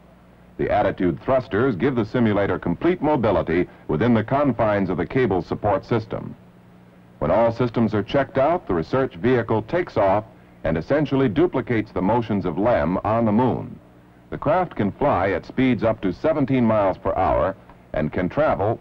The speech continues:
four hundred feet downrange, fifty feet cross range, and one hundred eighty feet vertically.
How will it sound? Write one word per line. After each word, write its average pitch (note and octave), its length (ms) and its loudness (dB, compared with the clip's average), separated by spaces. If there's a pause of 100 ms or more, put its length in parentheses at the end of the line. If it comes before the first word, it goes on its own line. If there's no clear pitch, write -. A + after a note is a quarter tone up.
four E3 220 0
hundred D#3 320 0
feet E2+ 340 -2
downrange, G#2+ 800 0 (380)
fifty D#3+ 300 0
feet G#2+ 300 -2
cross G#2+ 360 0
range, D2+ 520 0 (280)
and E2 200 0
one A#2+ 160 4
hundred B2+ 340 2
eighty D3+ 280 2
feet D#2 300 -2
vertically. B1 580 -4